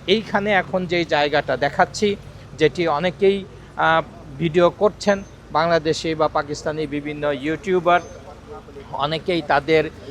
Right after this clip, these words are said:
আহ, YouTube-এর ভিডিওর ভিউ বাড়ানোর জন্য, আহ, মানে যেটা অথেন্টিক না সেইটা,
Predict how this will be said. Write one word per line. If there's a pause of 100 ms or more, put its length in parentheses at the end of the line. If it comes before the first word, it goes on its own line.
(120)
আহ,
YouTube-এর
ভিডিওর (140)
ভিউ
বাড়ানোর
জন্য, (320)
আহ, (120)
মানে
যেটা
অথেন্টিক
না
সেইটা,